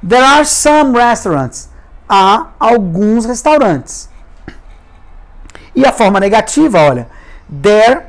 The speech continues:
are no restaurants." Você quer dizer, não há quaisquer restaurantes, ou não há restaurantes. Então,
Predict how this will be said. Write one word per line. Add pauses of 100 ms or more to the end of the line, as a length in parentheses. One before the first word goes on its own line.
(100)
are (240)
no (760)
restaurants." (180)
Você
quer
dizer,
não
há (260)
quaisquer
restaurantes, (320)
ou
não
há
restaurantes. (260)
Então,